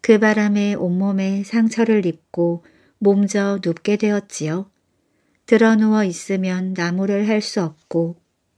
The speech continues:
나무를 못하면 당장 끼니를 이을 수 없으니 어떻게 해요?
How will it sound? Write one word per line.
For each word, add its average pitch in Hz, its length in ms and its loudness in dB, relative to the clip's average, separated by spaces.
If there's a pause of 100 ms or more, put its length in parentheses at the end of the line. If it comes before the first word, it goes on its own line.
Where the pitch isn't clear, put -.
(1040)
나무를 214 540 4
못하면 190 760 -2
당장 190 480 -2
끼니를 220 480 4
이을 180 260 -2
수 185 220 -6
없으니 170 720 -6 (220)
어떻게 202 580 0
해요? 185 340 -2